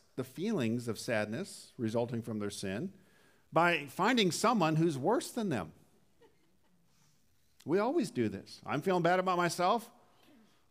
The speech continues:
Let's find someone that I can look down on so I can feel better about myself." And that's what this Pharisee did. But there are a few who decide to bow in the presence of God, and they try to look up. They beg for mercy.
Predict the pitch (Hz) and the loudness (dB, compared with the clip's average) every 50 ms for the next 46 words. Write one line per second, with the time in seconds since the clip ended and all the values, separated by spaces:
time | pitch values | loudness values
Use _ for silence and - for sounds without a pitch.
0 | _ _ _ _ _ _ _ _ _ - 101 113 - - 127 131 131 135 120 - | _ _ _ _ _ _ _ _ _ -6 -6 -6 -4 -4 -2 -2 -2 -2 -4 -4
1 | 135 147 170 180 165 143 113 104 98 107 110 107 101 90 98 160 160 - 143 120 | -4 -4 -4 -4 -2 0 0 0 0 0 -2 -4 -6 -8 -8 -8 -10 -10 -10 -8
2 | 104 95 90 87 87 82 90 - - 95 90 101 - 135 123 - 170 170 175 226 | -8 -8 -8 -10 -10 -12 -12 -12 -10 -8 -8 -8 -8 -10 -8 -8 -8 -8 -6 -8
3 | 269 233 139 98 87 85 - 85 85 85 - - 92 90 - - 95 90 90 - | -8 -8 -8 -8 -8 -10 -10 -12 -12 -12 -12 -12 -14 -14 -12 -10 -8 -8 -8 -8
4 | 120 107 107 135 131 - - - - - - - 123 123 127 - - 156 151 208 | -10 -10 -8 -10 -10 -10 -14 -18 -20 -16 -10 -6 -6 -6 -6 -6 -10 -10 -8 -8
5 | 269 247 165 - _ _ _ _ _ _ _ _ _ _ _ _ _ _ _ _ | -10 -10 -14 -18 _ _ _ _ _ _ _ _ _ _ _ _ _ _ _ _
6 | _ _ _ - 135 - - 165 190 214 185 170 156 - - 226 214 165 151 151 | _ _ _ -10 -8 -4 -2 0 2 2 2 2 0 -2 -2 0 0 2 2 0
7 | 135 127 117 - 139 139 131 131 117 139 151 160 147 131 117 - 135 139 131 131 | 0 -2 -2 -2 -2 -2 -2 -2 -2 -2 -2 -2 -2 -4 -4 -4 -4 -4 -4 -6
8 | 120 110 120 107 117 139 135 123 110 98 - - 101 107 104 98 - - - 127 | -8 -10 -10 -10 -6 -6 -4 -4 -4 -4 -6 -8 -8 -8 -8 -8 -10 -10 -10 -8
9 | 123 117 110 107 107 107 - 117 110 98 - - 98 95 92 92 107 110 107 110 | -8 -6 -6 -8 -8 -8 -8 -8 -8 -8 -8 -10 -10 -10 -10 -10 -10 -10 -10 -12
10 | - 101 90 87 90 95 98 - - 85 82 87 | -12 -12 -12 -10 -10 -10 -12 -12 -14 -14 -14 -14